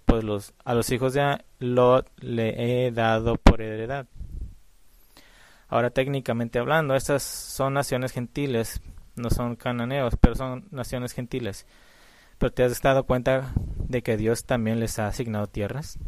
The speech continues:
No solo Israel tenía que estar por cuarenta años en el desierto, pero también recibieron una lección en la gracia de Dios, que Dios extiende su gracia a quien Él le quiere.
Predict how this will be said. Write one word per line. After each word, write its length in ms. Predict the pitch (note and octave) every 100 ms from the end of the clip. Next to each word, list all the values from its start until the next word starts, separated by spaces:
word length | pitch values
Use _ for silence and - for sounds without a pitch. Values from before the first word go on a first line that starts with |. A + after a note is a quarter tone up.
| - - - - - - - - - - - - - - - - - -
No 120 | A#2
solo 540 | - B2+ A#2 G#2+ A2 -
Israel 540 | C3 A#2+ A#2 A#2+ A#2+ A#2 - -
tenía 320 | B2 A#2+ A#2+
que 160 | - A#2+
estar 260 | G#2+ B2
por 160 | - A#2+
cuarenta 420 | - A#2+ A#2+ A2+
años 300 | A#2 B2 A#2+
en 60 | A#2+
el 80 | A2
desierto, 320 | C#3+ C#3 B2
pero 160 | A#2+
también 380 | - A#2 A#2+ B2
recibieron 500 | A#2+ A2+ A#2 A#2 B2
una 120 | B2
lección 520 | B2 G#2+ - C3 C3 - -
en 160 | A#2+
la 80 | A2+
gracia 260 | A2 - B2
de 120 | A#2
Dios, 340 | A2 A2 A2+ - - - - -
que 180 | - B2
Dios 640 | A2+ A#2+ A#2 A#2 C3 C3
extiende 380 | B2+ - C3 B2
su 100 | -
gracia 360 | A2 A2+ - A#2
a 40 |
quien 200 | - G2+
Él 100 | G#2
le 100 | G#2
quiere. 400 | - C3 A#2+ G2